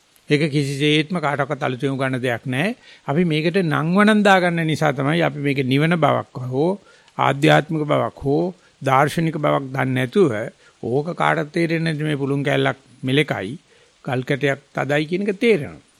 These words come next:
නමුත් මේ පුළුන් කැල්ලයි ගල් කැටේ පැත්තක තියලා තද බව සහ මෙලෙක් බව, තද ගතිය සහ මේ මෙලෙක් ගතිය නැත්තම් තද ස්වභාව, මෙලෙක් ස්වභාව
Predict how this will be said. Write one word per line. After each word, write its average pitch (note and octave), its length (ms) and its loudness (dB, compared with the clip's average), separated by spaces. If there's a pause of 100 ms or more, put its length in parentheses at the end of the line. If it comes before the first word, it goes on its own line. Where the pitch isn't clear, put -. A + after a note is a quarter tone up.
(800)
නමුත් E3 240 0
මේ D3+ 160 0
පුළුන් D#3+ 280 2
කැල්ලයි F#3+ 340 6
ගල් F#3 180 4
කැටේ E3+ 240 0
පැත්තක E3+ 480 2
තියලා D3 360 0
තද D#3 380 0
බව C#3+ 300 2 (720)
සහ D3 160 0 (160)
මෙලෙක් D3 400 0 (180)
බව, D#3+ 300 4 (3000)
තද C#3+ 340 0
ගතිය C3+ 480 2 (880)
සහ C3 240 -4
මේ D3+ 180 2
මෙලෙක් C#3+ 420 2
ගතිය C3+ 520 2 (680)
නැත්තම් C3+ 340 0
තද C3+ 300 0
ස්වභාව, D3 580 2 (500)
මෙලෙක් D3 340 0
ස්වභාව B2 560 0